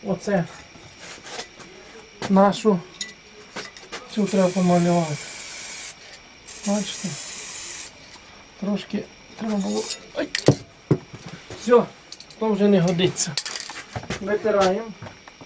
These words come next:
Перепрошую. І зараз я беру якийсь гачок. Одрід є таке, вибачаюсь. Так,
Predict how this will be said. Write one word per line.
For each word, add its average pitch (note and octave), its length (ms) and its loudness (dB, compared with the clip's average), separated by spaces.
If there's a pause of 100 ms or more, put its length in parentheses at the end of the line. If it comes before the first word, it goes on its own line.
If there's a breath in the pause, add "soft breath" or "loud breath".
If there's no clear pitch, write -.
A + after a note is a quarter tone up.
Перепрошую. G3 800 0 (800)
І A#3 100 -2
зараз G#3+ 320 6
я G#3+ 100 4
беру G3+ 260 2
якийсь F#3 300 -6
гачок. E3+ 600 -4 (920)
Одрід F#3 500 -2
є F#3 80 6
таке, F3 400 -2 (320)
вибачаюсь. G#3+ 800 0 (1200)
Так, A3 100 -8